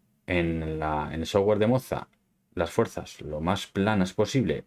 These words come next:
y aquí lo más cercano al cero posible, es decir, sin filtros y que la fuerza mínima sea cero,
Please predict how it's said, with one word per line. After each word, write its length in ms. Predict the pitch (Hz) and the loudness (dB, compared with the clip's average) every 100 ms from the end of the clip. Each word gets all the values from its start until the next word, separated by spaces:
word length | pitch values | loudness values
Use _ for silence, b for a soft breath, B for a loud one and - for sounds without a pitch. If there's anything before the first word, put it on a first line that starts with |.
| _ | _
y 140 | 101 | 2
aquí 400 | 92 - 127 92 | 2 4 2 2
lo 80 | - | 2
más 160 | 87 98 | 2 4
cercano 320 | 107 104 110 | 2 2 2
al 80 | 78 | 2
cero 160 | 101 | 2
posible, 300 | 98 95 - | 2 2 2
es 60 | 95 | 2
decir, 220 | 80 85 | 2 -4
sin 240 | - 82 78 | -6 -8 0
filtros 480 | 120 117 - - - B B B | 2 2 -2 -6 -16 B B B
y 80 | |
que 80 | 87 | 0
la 80 | 76 | 0
fuerza 220 | 85 95 | 0 2
mínima 300 | 101 113 76 | 4 4 2
sea 160 | - 98 | 0 0
cero, 340 | - 123 135 | 2 2 0